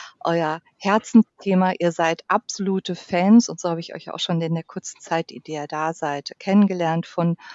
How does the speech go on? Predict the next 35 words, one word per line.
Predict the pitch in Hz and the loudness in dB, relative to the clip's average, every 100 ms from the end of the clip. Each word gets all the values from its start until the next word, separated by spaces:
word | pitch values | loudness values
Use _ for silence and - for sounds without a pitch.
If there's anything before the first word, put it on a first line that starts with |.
| - - _ - | -20 -20 _ -8
diesem, | 165 160 156 _ - | -2 -2 -2 _ -8
ähm, | 156 160 160 190 | -6 -4 -4 -2
ja, | 202 180 | -2 0
von | 180 | -2
dieser | 156 151 147 | -4 -4 -8
Finanzgruppe. | 160 151 156 240 - - 233 240 233 - _ _ _ _ _ - - | -8 -4 2 2 2 -2 2 4 4 2 _ _ _ _ _ -20 -8
Da | 165 | -6
gehen | 156 185 185 | 0 4 4
wir | 160 | 2
aber | 156 | -6
gleich | - 151 - | -8 -10 -4
näher | 160 170 165 - | -2 -2 -4 -8
drauf | 151 - - | -14 -14 -10
ein, | 147 175 247 196 | -4 6 6 6
was | 165 - | -4 -12
da | 151 - | -14 -14
alles | - 165 - | -14 -14 -12
zugehört. | - 220 262 240 240 233 - - - - _ | -14 -6 -2 2 2 2 -6 -20 -18 -20 _
Bevor | 160 - 165 180 | -20 -6 0 2
wir | 233 | 4
das | 214 196 196 | 2 0 2
machen, | 185 - 185 185 _ _ - | 2 2 0 0 _ _ -8
wäre | 170 | -6
es | |
einfach | - 151 - 165 | -4 -4 -4 -12
klasse, | - 170 - 220 196 | -2 0 0 -2 -2
ihr | 185 180 | -4 -4
stellt | - 165 - | -2 -4 -2
euch | 160 175 - | -4 -4 -2
mal | 165 160 - | -2 -2 -4
unseren | 170 165 - 160 156 | -2 -2 -4 -6 -4
Hörer | 175 175 156 | -4 -4 -8
und | 156 | -6
Hörerinnen | 160 151 147 143 139 143 | -8 -10 -8 -4 -4 -6
vor. | - 196 | -2 2